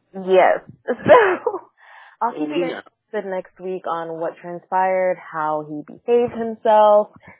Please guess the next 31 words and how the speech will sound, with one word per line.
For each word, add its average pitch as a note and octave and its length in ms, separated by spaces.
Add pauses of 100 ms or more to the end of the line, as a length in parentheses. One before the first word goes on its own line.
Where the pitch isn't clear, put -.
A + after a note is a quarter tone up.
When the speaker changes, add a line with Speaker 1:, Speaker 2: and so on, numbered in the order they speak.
Speaker 1:
if - 140
he F#3 100
made D#3 200
any D3 180
new C#3+ 260
friends. B3+ 580 (760)
But - 200
for F#3 100
now, F3+ 540 (100)
yeah, D#3+ 320
that's E3+ 180 (140)
just F#3+ 200
my D3 200
dilemma C#3 320
right C3+ 240
now. C#3+ 280
I'm D#3+ 180
really F3 340
trying D3+ 160
to C#3+ 60
work C#3+ 220
with C#3+ 120
this C3+ 200
dog C#3 260
because C#3+ 240 (120)
God D#3 240
knows, D3 380
like, - 260 (220)
if - 160
anything D#3+ 400
happens, C#3 680